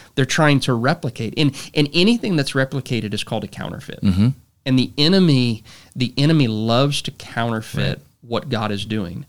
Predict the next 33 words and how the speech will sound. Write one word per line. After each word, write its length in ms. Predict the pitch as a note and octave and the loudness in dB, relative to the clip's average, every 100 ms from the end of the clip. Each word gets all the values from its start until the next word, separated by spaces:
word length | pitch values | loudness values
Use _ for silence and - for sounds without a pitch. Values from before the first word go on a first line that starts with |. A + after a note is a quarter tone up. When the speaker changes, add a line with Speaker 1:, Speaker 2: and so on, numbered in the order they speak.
| - | -10
Speaker 2:
Yeah. 140 | E2 E2 | -8 -4
Speaker 1:
And, 340 | - C3 B2+ - | 0 2 2 0
and, 400 | C3 A#2+ A2+ - - | 0 2 0 -2 -2
and 160 | C3 B2+ | 2 2
the 40 | |
thing 240 | - F3 | 2 4
about 220 | F3+ B2+ A#2 | 4 2 0
a 40 | |
counterfeit 640 | - D3+ F3+ G3 - G#2+ - | -6 -2 2 2 0 -4 -2
is 200 | A#2+ A#2 | -4 -2
that 200 | A2+ - C3+ | -4 -4 -4
it 220 | C3 - | -4 -2
oftentimes 920 | B2+ D#3 A3+ - F#3+ - A#2 A2+ G#2+ | 0 0 0 -2 -2 -2 -4 -4 -4
looks 320 | B2 D3+ - - | 0 0 -2 -12
very, 520 | A#2 B2+ C3+ D#3+ E3 | -8 -2 2 2 2
very 440 | B2 B2+ B2 B2 | 0 0 0 -2
similar, 880 | - - - E3 F3+ C#3+ F#2+ F#2+ - _ _ - F2+ | -2 -4 -2 0 0 0 -4 -8 -10 _ _ -14 -12
Speaker 2:
Mm-hmm. 200 | D#2+ F2 F#2 _ _ - | -8 -10 -12 _ _ -14
Speaker 1:
but 240 | A#2+ C3+ | -2 2
it 300 | C#3 A#2+ A2+ | 2 0 -4
doesn't 380 | C3 D3 E3 D3+ | 0 2 0 -4
have 320 | - C3+ B2+ | -4 -4 -2
the 100 | B2+ | -2
ability 520 | A2 G#2 A#2 A2+ A2+ G#2 | -2 -2 -4 -2 -2 -4
to 120 | - | -8
produce 920 | - G2+ A2+ A2 G#2 - - - - _ _ _ _ _ - | -12 -12 -6 -6 -4 -4 -4 -6 -10 _ _ _ _ _ -8
the 80 | |
same 320 | - B2 G#2 F#2+ | -2 0 0 -4
value. 460 | E2+ - D#2+ - - - | -8 -10 -12 -16 -18 -8
Speaker 2:
Right. 260 | F2 E2 - _ _ - | -4 -4 -8 _ _ -14
Speaker 1:
It, 160 | - - | -12 -4
it, 240 | A#2+ - | -4 -4
it's, 380 | B2+ A#2+ - - | -4 -2 0 -2